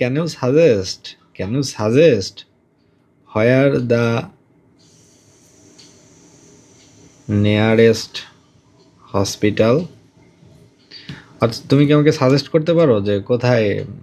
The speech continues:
উম, নিকটতম একটা হাসপাতাল রয়েছে? তাহলে, "Can you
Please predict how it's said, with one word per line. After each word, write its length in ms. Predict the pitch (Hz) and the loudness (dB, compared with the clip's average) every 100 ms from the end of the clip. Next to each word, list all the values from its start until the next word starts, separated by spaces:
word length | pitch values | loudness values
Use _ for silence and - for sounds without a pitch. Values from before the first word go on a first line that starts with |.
| - | -8
উম, 220 | 151 143 123 | -2 2 2
নিকটতম 420 | 117 120 113 113 | 2 0 -2 -2
একটা 240 | 107 101 101 | -4 -2 -4
হাসপাতাল 440 | 95 - 95 98 | -4 -6 -6 -2
রয়েছে? 420 | 92 98 98 147 175 - _ - - _ _ _ - - - _ _ _ _ _ _ _ _ _ _ _ 294 294 _ _ _ _ _ _ _ _ _ - _ 139 _ _ _ _ _ _ _ _ - _ _ | -2 -2 -2 -4 -4 -10 _ -20 -20 _ _ _ -20 -20 -20 _ _ _ _ _ _ _ _ _ _ _ _ _ _ _ _ _ _ _ _ _ _ -20 _ _ _ _ _ _ _ _ _ _ -20 _ _
তাহলে, 140 | - 101 | -4 0
"Can 200 | 123 131 | 0 2
you 120 | 160 | 2